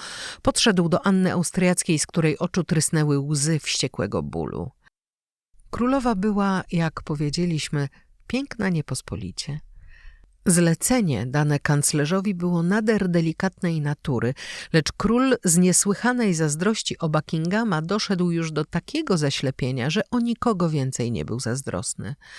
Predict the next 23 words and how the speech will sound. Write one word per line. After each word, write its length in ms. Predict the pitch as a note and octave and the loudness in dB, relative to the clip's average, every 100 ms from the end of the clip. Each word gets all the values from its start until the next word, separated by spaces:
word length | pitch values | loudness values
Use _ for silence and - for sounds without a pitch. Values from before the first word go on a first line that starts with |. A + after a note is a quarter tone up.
| - - - - _ _ _ | -18 -18 -20 -20 _ _ _
Bez 200 | E3 F3+ | 2 4
wątpienia, 600 | E3 E3+ D3+ - F#3+ F3+ | 4 2 2 0 2 2
iż 200 | A2 D3 | 0 0
Séguier 480 | - D#3+ D3 F3 F#3 | 2 2 2 2 4
szukał 420 | - G3+ F#3 F3 | 2 -2 0 -2
w 60 | D#3 | 0
tej 140 | D#3+ | 0
chwili 320 | D3+ - F3+ - | 0 0 0 0
oczami 360 | - G#3 E3+ | 2 2 4
sznura 520 | C#3+ - F3+ F3+ D#3 | 0 2 4 4 4
od 120 | A2+ D3+ | 2 2
owego 300 | D3 D#3 D3+ | 2 0 2
pamiętnego 640 | D#3+ D#3 D#3 - D#3+ D#3 | 2 2 0 -2 -2 0
dzwonu. 420 | D3 C#3+ C3 B2+ | 0 0 0 0
Nie 120 | C#3 D#3 | 0 2
mogąc 340 | E3+ F#3 E3 | 4 4 4
go 100 | D#3+ | 4
jednak 380 | E3 E3+ E3+ D#3+ | 4 4 2 2
znaleźć, 540 | E3 G3 F3+ D3+ - - - - - | 4 4 4 2 -2 -8 -12 -12 -2
pogodził 380 | A3+ B3 A3 G3+ | 2 4 2 2
się 140 | G3 | 2
z 80 | E3+ | 2
losem 340 | F#3 F3+ F3+ | 2 4 2